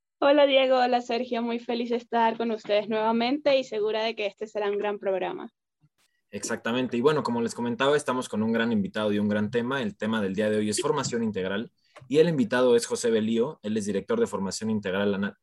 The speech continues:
Speaker 2: director de formación integral de la náhuac México. ¿Cómo estás, José?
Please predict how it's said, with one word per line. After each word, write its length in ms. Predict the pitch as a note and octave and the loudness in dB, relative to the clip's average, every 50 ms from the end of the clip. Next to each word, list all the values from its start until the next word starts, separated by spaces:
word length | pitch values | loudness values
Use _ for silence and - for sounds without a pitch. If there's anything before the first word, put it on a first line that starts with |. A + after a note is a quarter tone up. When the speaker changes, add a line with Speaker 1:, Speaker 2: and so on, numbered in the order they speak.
| _ _ | _ _
Speaker 2:
director 640 | - A2 A2+ A2 A2 A2 G#2 G2+ - C3+ C3 B2+ - A3+ G3 _ _ _ _ _ | -6 -2 2 2 2 2 0 0 0 -2 -2 -2 -4 -12 -18 _ _ _ _ _
de 80 | G#2+ | -8
formación 460 | - - G#2+ G2+ G#2 G2+ - A#2 A#2+ | -6 -4 -2 -2 -2 -2 -2 -2 -2
integral 360 | A#2 G#2+ A2+ G#2 A2 A2+ A#2 A2+ | -2 -2 0 0 2 2 2 2
de 120 | - - | 4 4
la 80 | D3 C3 | 4 2
náhuac 260 | B2+ A#3+ A3+ G#2+ - | 2 2 0 0 -2
México. 420 | G#2 G2+ G2+ - G2 - A#2 A#2 | -4 -6 -6 -8 -6 -2 -2 -2
¿Cómo 180 | A2+ A#2+ A#2+ A#2+ | -2 -2 -4 -4
estás, 220 | A2 - A2 G#2 | -2 -4 -4 -4
José? 280 | - - - - F2 | -4 -10 -12 -12 -12